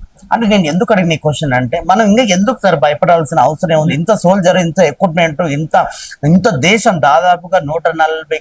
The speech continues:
కోట్ల పైచిలుకున్న భారతదేశము, ఇంత వనరులతో కూడుకున్న మన దేశము, ఇంత మనం దాదాపుగా ఇప్పటికీ మన సాంప్రదాయాలు, మన విలువలు, మన ఆలోచనలు, మన, ఆ,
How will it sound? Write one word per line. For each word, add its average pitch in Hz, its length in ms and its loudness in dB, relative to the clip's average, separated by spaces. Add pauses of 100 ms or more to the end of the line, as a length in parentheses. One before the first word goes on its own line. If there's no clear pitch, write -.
కోట్ల 143 260 -2
పైచిలుకున్న 175 880 -2
భారతదేశము, 123 1040 -4 (400)
ఇంత 165 240 -2
వనరులతో 190 720 0
కూడుకున్న 160 440 -2
మన 131 240 0
దేశము, 113 720 -6 (420)
ఇంత 190 280 0
మనం 180 460 0
దాదాపుగా 190 600 2
ఇప్పటికీ 190 500 -2
మన 175 180 2
సాంప్రదాయాలు, 165 680 2
మన 139 180 -2
విలువలు, 156 400 -2
మన 135 160 -2
ఆలోచనలు, 156 560 -2
మన, 135 280 0 (360)
ఆ, 160 200 4